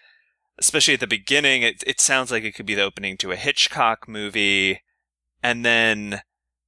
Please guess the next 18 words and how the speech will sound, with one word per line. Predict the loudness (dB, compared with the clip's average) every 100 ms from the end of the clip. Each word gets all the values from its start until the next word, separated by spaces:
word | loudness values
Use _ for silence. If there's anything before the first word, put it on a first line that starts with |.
| _
at | -2
the | -2 0
end, | 2 2 0 -6
when | 0
they're | 2
zipping | 2 2 2 0 -2 -10
through | -6 -4
the | -2
different, | -2 -2 -2 0 0 -4 _ _
different | 0 2 0 0
endings, | 0 2 2 2 0 0
it's | 2
just | 2 2
that, | 2 0 -2
you | -2
know, | -2
really | 0 0 2 2 2 0 -6 _ _ _ _ _ _ _
up-tempo, | 2 2 -2 -2 0 0 2 4 4 4 4 2 2 -2